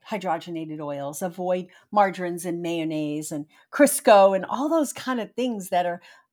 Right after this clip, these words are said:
already oxidized when they're getting into the system.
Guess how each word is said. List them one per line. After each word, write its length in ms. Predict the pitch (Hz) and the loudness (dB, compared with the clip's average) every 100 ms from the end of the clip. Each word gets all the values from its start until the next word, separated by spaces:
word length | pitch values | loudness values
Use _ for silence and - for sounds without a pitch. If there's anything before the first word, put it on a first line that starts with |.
| - | 4
already 480 | 240 208 240 240 180 | 4 10 10 10 4
oxidized 720 | 143 - 196 170 95 151 - | 0 -2 -12 -8 -8 -8 -10
when 240 | 170 180 175 | -8 -6 -6
they're 160 | 170 | -6
getting 300 | 156 170 165 | -6 -6 -4
into 280 | 156 151 156 | -4 -6 -10
the 80 | 156 | -12
system. 480 | - 202 196 - | -8 -8 -8 -10